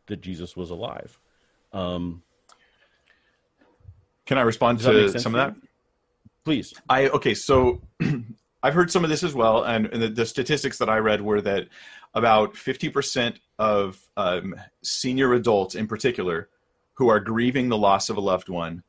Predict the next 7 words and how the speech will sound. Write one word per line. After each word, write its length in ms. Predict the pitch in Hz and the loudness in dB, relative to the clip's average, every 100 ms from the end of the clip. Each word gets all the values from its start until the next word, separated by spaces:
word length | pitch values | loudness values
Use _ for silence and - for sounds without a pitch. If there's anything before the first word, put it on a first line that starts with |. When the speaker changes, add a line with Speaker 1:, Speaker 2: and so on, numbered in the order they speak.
| _ - | _ -2
Speaker 2:
will 160 | 110 | 0
experience 640 | 110 - 117 104 101 - - | 0 -2 -2 0 -2 -6 -12
some 680 | - - - 120 120 117 117 | -10 -8 -2 2 2 2 -2
kind 240 | - 104 101 | -2 -2 -2
of 80 | |
hallucination. 720 | - 98 90 90 82 - - - _ _ _ - | -4 -6 -6 -8 -10 -10 -16 -20 _ _ _ -4
And, 400 | 107 104 101 | 0 2 0